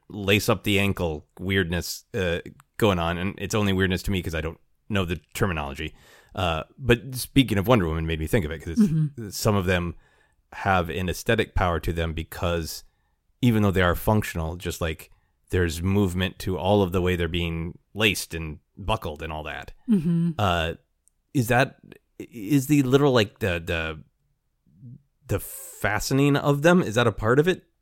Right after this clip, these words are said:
Speaker 1: to you?
Speaker 2: Um, no, unless it's just a zipper that works really well. Like I,
Speaker 1: <laughs>
Speaker 2: I like a good satisfying zip. Like I am a, b-, a fan of boots.
Speaker 1: Yes.
Speaker 2: Um, so, like,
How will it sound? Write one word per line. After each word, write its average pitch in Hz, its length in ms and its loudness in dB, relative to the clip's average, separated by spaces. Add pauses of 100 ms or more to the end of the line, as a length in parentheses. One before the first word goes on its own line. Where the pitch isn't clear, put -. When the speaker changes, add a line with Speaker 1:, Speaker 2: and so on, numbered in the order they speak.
(100)
Speaker 1:
to 196 80 2
you? 247 220 -2 (500)
Speaker 2:
Um, 247 580 6
no, 254 640 8
unless 214 400 0
it's - 120 -6
just 202 260 -2
a 165 120 -2 (240)
zipper 185 300 0
that 175 160 -4
works 160 240 -6
really 170 160 0
well. 170 220 0
Like 165 180 -4
I, 160 160 -4 (120)
Speaker 1:
<laughs> 165 680 2
Speaker 2:
I 185 80 0
like 226 200 4
a 220 60 4
good 196 240 2
satisfying 185 720 2
zip. 160 320 0
Like 170 260 0 (640)
I 208 140 2
am 208 200 4
a, 202 80 4
b-, 190 140 -4
a 220 100 -6
fan 170 220 -2
of 151 100 -2
boots. 202 400 0
Speaker 1:
Yes. - 460 -2
Speaker 2:
Um, 175 460 0
so, 170 360 2
like, 165 260 -2